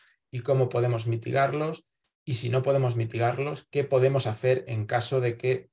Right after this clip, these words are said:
eh, un, alguien malintencionadamente explote esos, esos riesgos, ¿vale?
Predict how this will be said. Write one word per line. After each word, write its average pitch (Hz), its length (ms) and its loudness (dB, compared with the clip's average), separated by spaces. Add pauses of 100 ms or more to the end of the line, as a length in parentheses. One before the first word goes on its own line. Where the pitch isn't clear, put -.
(120)
eh, 104 360 -4
un, 110 640 0
alguien 123 320 2
malintencionadamente 113 1160 0
explote 110 800 -2
esos, - 380 -8
esos - 300 -6
riesgos, - 600 -18
¿vale? - 400 -10